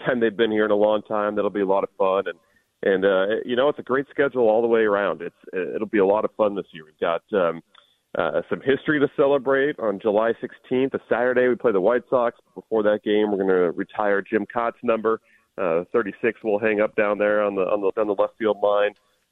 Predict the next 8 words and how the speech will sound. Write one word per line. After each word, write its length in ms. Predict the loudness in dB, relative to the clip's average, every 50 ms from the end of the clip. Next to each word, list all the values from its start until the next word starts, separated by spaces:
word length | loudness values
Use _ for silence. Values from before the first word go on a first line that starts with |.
| _ -4
Um, 420 | -4 -2 -2 -2 -4 -4 -6 -12 -6
August 380 | -4 -4 -2 0 -2 -2 -4 _ -2
sixth, 260 | -2 -2 -2 -2 _ -14
we'll, 360 | -8 -2 0 0 2 2 2
uh, 160 | 2 2 0
we'll 180 | 0 -2 0 2
welcome 360 | 2 0 0 0 -4 -4 -4
back 260 | -4 -4 -4 -4 -6